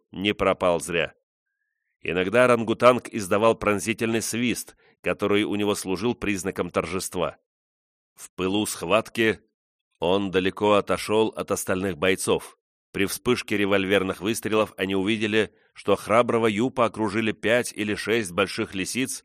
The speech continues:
с которыми он сражался, сохраняя удивительное хладнокровие. В конце концов, сражение закончилось победой колонистов, хотя для этого потребовалось не меньше двух часов.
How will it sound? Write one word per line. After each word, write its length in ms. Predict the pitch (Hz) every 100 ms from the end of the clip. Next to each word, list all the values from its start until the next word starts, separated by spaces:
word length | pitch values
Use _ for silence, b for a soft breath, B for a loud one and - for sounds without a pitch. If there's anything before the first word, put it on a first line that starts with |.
| b -
с 100 | -
которыми 440 | 110 113 117 110
он 100 | 110
сражался, 760 | 110 107 95 107 101 107 95 - _ _
сохраняя 720 | - 113 98 95 98 113 113
удивительное 720 | - 98 92 95 95 87 85
хладнокровие. 840 | - 87 80 82 82 76 73 62 _ _ _ _ _ _ _ _ _ _ _
В 80 | _
конце 320 | 76 80 95
концов, 540 | 95 92 - 104 - - _ _ _
сражение 600 | - 78 92 92 127 127
закончилось 640 | 107 107 120 120 107 107 98
победой 460 | - 101 98 90 87
колонистов, 720 | 92 95 98 80 - 71 - _ _ _ _ _ _
хотя 340 | _ 76 110 131
для 180 | 117
этого 300 | 120 120 135
потребовалось 760 | 127 123 98 107 110 113 113 -
не 100 | 92
меньше 380 | 85 95 - -
двух 260 | 78 76
часов. 480 | - 98 - 71 -